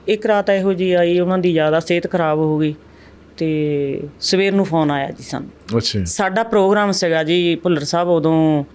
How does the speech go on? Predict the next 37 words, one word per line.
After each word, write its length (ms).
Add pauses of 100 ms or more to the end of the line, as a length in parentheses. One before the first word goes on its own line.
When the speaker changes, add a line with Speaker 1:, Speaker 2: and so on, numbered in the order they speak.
Speaker 1:
ਗੜਸ਼ੰਕਰ 520
ਦੇ 140
ਕੋਲ 380
ਪਿੰਡ 340 (440)
ਮਾਲਾ। 400 (480)
Speaker 2:
ਅੱਛਾ। 280 (760)
Speaker 1:
ਬੇਨਤੀ 440
ਫਰਿਆਦ 420
ਕਰ 240
ਲਓ, 340
ਕਰ 160
ਦਿਓ 300
ਵੀ 120
ਸਾਡੇ 360
ਘਰ 280
ਬੱਚਾ 340
ਜਨਮ 300
ਲਵੇ, 240
ਚਾਹੇ 300
ਧੀ 320
ਹੋਵੇ, 300 (240)
ਚਾਹੇ 240
ਪੁੱਤ 280
ਹੋਵੇ। 280 (160)
Speaker 2:
ਅੱਛਾ, 280
ਅੱਛਾ, 220
Speaker 1:
ਵੀ 80
Speaker 2:
ਅੱਛਾ। 80
Speaker 1:
ਤੁਹਾਡਾ 280
ਹੀ 120
ਅਖਾੜਾ 220
ਲਵਾਉਣਾ। 440
Speaker 2:
ਤੁਹਾਡਾ 260
ਹੀ 60
ਅਖਾੜਾ 240
ਲਵਾਉਣਾ, 400
ਅੱਛਾ। 220